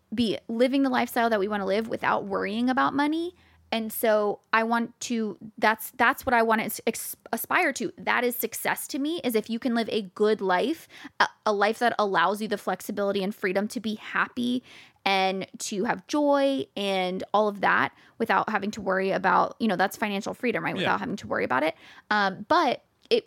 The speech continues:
Speaker 1: it's, it's a fallacy to believe that once you hit that threshold, that it will always be there.
Speaker 2: For sure, yeah. And, and I think that's a really good place to kind of, like, tie this episode up is whether you're doing digital product launches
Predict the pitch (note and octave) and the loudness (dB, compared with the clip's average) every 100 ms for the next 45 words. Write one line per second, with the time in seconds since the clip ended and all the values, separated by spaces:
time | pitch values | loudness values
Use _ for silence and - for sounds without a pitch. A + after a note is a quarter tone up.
0 | - - G#3+ - - _ - A3 G#3 - | -4 0 0 0 -16 _ -2 0 -2 2
1 | G#3 A3+ A#3 - G3 - G3+ F#3+ G#3 G3 | 4 4 2 -2 -4 -4 0 0 2 2
2 | F#3 F#3+ A3 - G#3 - G3+ F#3+ - F3+ | 0 0 -2 -4 -8 -6 -2 -2 -2 -4
3 | F3 - D4 D#4+ F#4+ - - - - G#3 | -4 -2 0 2 -2 -6 -20 -12 -2 0
4 | F#3+ G3+ - G#3 G3+ F#3 - F#3+ - - | 2 0 4 4 4 0 -6 -8 -8 -6
5 | - C3 - B2 F2 A#2 G2+ G2+ C#3 F#3 | -4 -4 -2 -2 -2 -4 -4 -2 -6 -2
6 | F3 D#3+ F#3 D3+ C#3+ B2+ B2 A#2+ A2+ A2 | 0 0 0 -2 -2 -2 -2 -2 -4 -6
7 | A#2+ G#2+ - G#2+ G2 G2 - A2+ G#2+ G#2 | -6 -6 -8 -8 -6 -8 -6 -4 -2 -4
8 | G#2+ G2 G#2+ G2+ G2+ G2+ - B2 G#2 - | -6 -8 -8 -6 -4 -6 -6 -6 -4 -6
9 | - - - _ - B2+ D#3 F3+ E3 C#3+ | -12 -20 -20 _ -4 0 2 0 -4 -4
10 | B2 B2+ B2 A#2 G#2+ - _ _ B2 - | -2 -2 -2 -4 -8 -14 _ _ -20 -6
11 | C#3+ C3 B2+ A#2+ B2 A2+ - _ _ _ | -4 -2 -2 -2 -2 -2 -6 _ _ _
12 | - A2 A#2+ A#2+ - A#2+ A2+ A2 | -12 -4 -2 -2 -2 -2 -2 -4